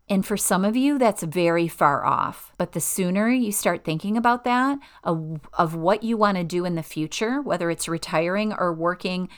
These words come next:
forever, the sooner you plan for that, the more money you'll have when you do get to that point in your life where you want to retire. Another thing that you want to put in your financial plan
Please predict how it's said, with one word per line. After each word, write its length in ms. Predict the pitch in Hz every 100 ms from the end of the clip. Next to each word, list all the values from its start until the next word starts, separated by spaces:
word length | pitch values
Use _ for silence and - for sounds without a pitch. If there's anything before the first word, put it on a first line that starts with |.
| - -
forever, 720 | - 190 185 175 175 226 269 - - - - _ _
the 80 | 175
sooner 280 | - 208 208
you 180 | 202 175
plan 360 | - 156 156
for 180 | 190 247
that, 340 | 254 269 302 - _ _ _ _ -
the 80 |
more 200 | 185 180
money 300 | 175 214 262
you'll 220 | 202 165 180
have 400 | 170 143 147 160
when 180 | 165
you 120 | 170 156
do 320 | 139 196 196
get 200 | 151 -
to 120 | 165
that 180 | 143 -
point 240 | - -
in 40 | 151
your 140 | 147
life 320 | 143 117 156
where 100 | 160
you 140 | 147 147
want 160 | 131
to 60 | 131
retire. 580 | 127 - - - - - _ _ _ _ _ -
Another 340 | 175 170 185
thing 240 | 226 254 254
that 140 | 254
you 140 | 226 226
want 120 | 226
to 60 |
put 200 | 220 240
in 60 | 214
your 120 | 202
financial 560 | 202 196 196 190 - 190
plan 420 | - 185 185